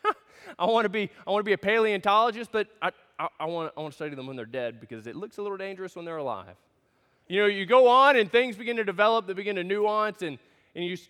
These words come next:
you start watching other things. You meet people that are professionals. You're like, "Man, I wanna be an engineer. I wanna build something that, that, that people say can't be built.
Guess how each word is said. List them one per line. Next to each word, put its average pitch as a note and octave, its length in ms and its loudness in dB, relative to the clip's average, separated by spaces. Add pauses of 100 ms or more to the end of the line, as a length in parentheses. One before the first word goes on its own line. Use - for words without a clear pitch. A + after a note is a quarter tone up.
you E3 100 -20
start A3 220 -4
watching G3 340 0
other G3+ 180 0
things. G3+ 380 -4
You E3 80 -8
meet F3 380 -6
people F#3 280 -8
that F3+ 100 -6
are E3+ 40 -10
professionals. E3+ 600 -8
You're B2+ 100 -20
like, B2+ 80 -20
"Man, E3 160 -8
I D#3+ 40 -6
wanna E3 160 -6
be D3+ 140 -4
an A#2+ 120 -10
engineer. C3+ 600 -12 (580)
I F3+ 60 -14
wanna G#3+ 200 -4
build F#3 440 -6
something C#3 480 -10
that, A#2+ 200 -16
that, D3+ 160 -18
that D3 140 -20
people F#3+ 240 -14
say E3+ 180 -10
can't F3 480 -12
be D#3 140 -12
built. B2 360 -8